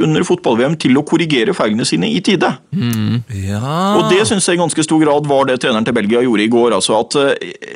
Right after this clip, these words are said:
Speaker 1: i ettertid så er det lett å si at du, du traff vel ikke helt på den oppstillinga og strategien fra start i den kampen, egentlig. Men så klarer han da å gjøre grepene i tide og være dynamisk nok, liksom erkjenne at dette går ikke, nå må jeg finne på noe og gjøre noe nytt, og vi må snu ganske radikalt på hva vi holder på med.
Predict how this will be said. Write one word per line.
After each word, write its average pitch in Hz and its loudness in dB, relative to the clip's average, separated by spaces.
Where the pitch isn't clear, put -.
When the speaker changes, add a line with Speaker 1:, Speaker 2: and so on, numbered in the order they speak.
Speaker 1:
i 185 0
ettertid 156 -2
så 170 0
er 151 0
det 156 2
lett 147 -2
å - -2
si 147 0
at 147 2
du, 160 -4
du 151 0
traff - -4
vel 151 0
ikke 180 -2
helt 131 0
på 151 0
den 139 0
oppstillinga 123 0
og 120 0
strategien 127 0
fra 135 -2
start 113 -2
i 143 2
den 127 0
kampen, 127 0
egentlig. 165 0
Men 160 -2
så 190 0
klarer 139 2
han 180 0
da 147 2
å 185 -2
gjøre 160 2
grepene 165 -2
i - -4
tide 185 0
og 165 0
være 143 0
dynamisk 147 0
nok, - -6
liksom 156 -2
erkjenne 143 -2
at 143 -4
dette - -2
går 127 2
ikke, 147 -2
nå 139 2
må 127 2
jeg 127 2
finne 117 0
på 110 0
noe 120 2
og 135 2
gjøre 135 2
noe 117 0
nytt, 147 -4
og 139 0
vi 131 0
må 127 2
snu 131 0
ganske 120 0
radikalt 117 -2
på 139 0
hva 113 2
vi 113 0
holder 123 0
på 113 -2
med. 220 0